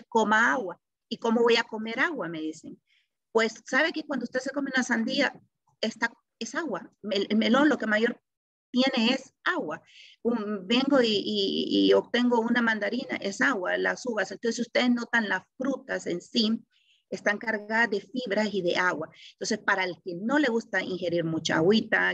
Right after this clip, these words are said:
que me dicen que me cae pesada, pues no hay excusa. Entonces, usted me va, siempre la va a tener que tomar, pero por lo menos no quisiera que estuviera dejando, sufriendo lo,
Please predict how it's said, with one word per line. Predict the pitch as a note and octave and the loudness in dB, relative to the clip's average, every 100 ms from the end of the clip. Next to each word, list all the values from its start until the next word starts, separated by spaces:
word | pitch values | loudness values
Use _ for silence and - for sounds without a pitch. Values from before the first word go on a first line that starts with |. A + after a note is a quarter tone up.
| - | -4
que | D#3 | -12
me | D#3+ | -10
dicen | E3+ E3+ F3 | -10 -6 -4
que | E3 | -2
me | D#3 E3 | -2 0
cae | F3 E3+ | -2 -2
pesada, | E3+ - G3 F#3+ G3 | -6 -2 0 0 -2
pues | E3 E3 | -8 -8
no | D#3+ | -2
hay | F3+ G#3+ | 0 0
excusa. | G#3+ B3 B3 E3+ - - - - _ | 0 0 0 -2 -6 -18 -18 -20 _
Entonces, | - B3 C4 B3 - | 2 4 6 4 2
usted | A3 - A#3+ | -2 0 0
me | A#3 | 2
va, | A3 A3 - - _ _ _ | 2 0 -2 -12 _ _ _
siempre | - - C#4+ D4 A#3 G3 | -20 -10 -6 -6 -4 -2
la | F#3 | 0
va | F#3 | 0
a | |
tener | F#3+ F#3 F3+ | 0 -2 -4
que | F#3 | -4
tomar, | F3+ F3+ G3+ G3 | -2 0 0 0
pero | F3 D#3+ - _ _ _ _ | -6 -8 -10 _ _ _ _
por | G#3 F#3 | 0 2
lo | F3 | 4
menos | F#3+ A3+ A#3+ A3 G#3+ - | 4 2 2 0 -6 -10
no | - G#3 G#3 G#3+ | -12 -8 -4 -4
quisiera | G#3+ G#3+ A3 A3 | -4 0 2 2
que | G#3 F3+ _ - - | -2 -10 _ -20 -12
estuviera | G3 - G3 G3+ G#3+ A3 | -10 -6 -2 2 4 2
dejando, | G3 G3+ G#3 G#3+ G3 F#3+ | 0 -2 -2 -2 -4 -6
sufriendo | - F3+ F#3+ A3 G#3 G3 | -6 -2 2 2 4 4
lo, | E3+ D3+ D#3 | 4 2 0